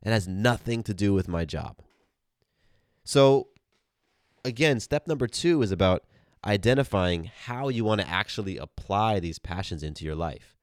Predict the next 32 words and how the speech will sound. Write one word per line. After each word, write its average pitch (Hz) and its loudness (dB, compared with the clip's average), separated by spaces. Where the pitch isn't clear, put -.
And 87 -4
so 95 2
you 92 2
can 87 -2
create 87 -2
a 85 -2
business 90 -2
around 120 2
them, 151 -2
or 127 2
you 104 -2
can 101 -4
incorporate 110 0
them 101 0
into 90 -4
your 80 -4
current 101 -4
job, 123 0
your 90 -2
current 98 -4
business, 127 -4
or 131 4
you 127 0
can 165 0
just 135 2
make 95 -4
them 135 -6
part 123 -4
of 113 -6
your 107 0
everyday 110 0
life 101 0